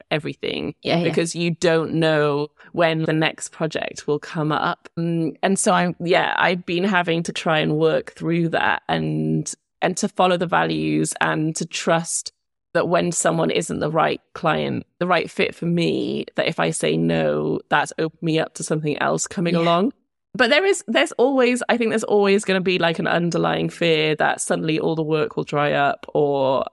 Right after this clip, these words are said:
Speaker 1: I won't get any clients or
Speaker 2: I
Speaker 1: things will
Speaker 2: think
Speaker 1: change. I
Speaker 2: that
Speaker 1: just
Speaker 2: is the
Speaker 1: think
Speaker 2: nature of self-employed life,
Speaker 1: Yeah.
Speaker 2: isn't it?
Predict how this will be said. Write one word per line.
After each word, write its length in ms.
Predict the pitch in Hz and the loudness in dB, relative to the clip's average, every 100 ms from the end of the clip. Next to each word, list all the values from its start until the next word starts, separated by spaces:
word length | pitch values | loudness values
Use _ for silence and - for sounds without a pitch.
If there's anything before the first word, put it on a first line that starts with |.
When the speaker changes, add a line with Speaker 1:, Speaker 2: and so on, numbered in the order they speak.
| - | -2
Speaker 1:
I 80 | |
won't 200 | 156 156 160 | 0 0 -2
get 100 | - | -2
any 160 | 156 | -2
clients 800 | 151 160 151 139 139 139 - - | -2 -2 0 0 -2 -6 -6 -6
or 760 | - 143 139 139 135 135 139 139 - _ _ _ - | -2 -2 0 0 0 0 0 -2 -8 _ _ _ -2
Speaker 2:
I 40 | |
Speaker 1:
things 160 | 220 233 | 0 2
will 40 | |
Speaker 2:
think 200 | 185 233 | 2 0
Speaker 1:
change. 640 | - 202 170 139 135 160 156 | 2 2 4 2 0 0 0
I 160 | 170 175 | 2 4
Speaker 2:
that 60 | |
Speaker 1:
just 100 | 214 208 | 2 2
Speaker 2:
is 60 | |
the 60 | 214 | 2
Speaker 1:
think 80 | 196 | 0
Speaker 2:
nature 340 | 185 - 196 | 0 -2 0
of 80 | 175 | 0
self-employed 800 | - 170 180 175 175 185 170 165 | 2 2 2 -4 -2 2 2 4
life, 100 | 202 | 4
Speaker 1:
Yeah. 180 | 196 208 - | 4 0 -2
Speaker 2:
isn't 80 | 170 | -2
it? 180 | 160 | -2